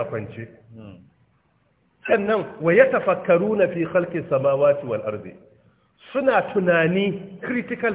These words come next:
Speaker 1: thinking, a halittar sammai da ƙasai. Ba kawai su tuna don duniya ba,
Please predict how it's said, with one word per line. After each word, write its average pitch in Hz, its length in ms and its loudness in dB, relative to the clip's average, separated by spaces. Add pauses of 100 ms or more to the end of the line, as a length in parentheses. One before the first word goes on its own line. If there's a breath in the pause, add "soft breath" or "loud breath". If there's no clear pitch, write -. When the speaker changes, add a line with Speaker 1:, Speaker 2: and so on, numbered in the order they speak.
(100)
Speaker 1:
thinking, 175 680 -4
a 139 120 0
halittar 170 440 -2
sammai 143 300 0
da 139 100 0
ƙasai. 101 400 -10 (320 soft breath)
Ba 170 240 4
kawai 247 400 6
su 170 160 -6
tuna 226 280 2
don 160 200 0
duniya 160 420 4
ba, - 300 -4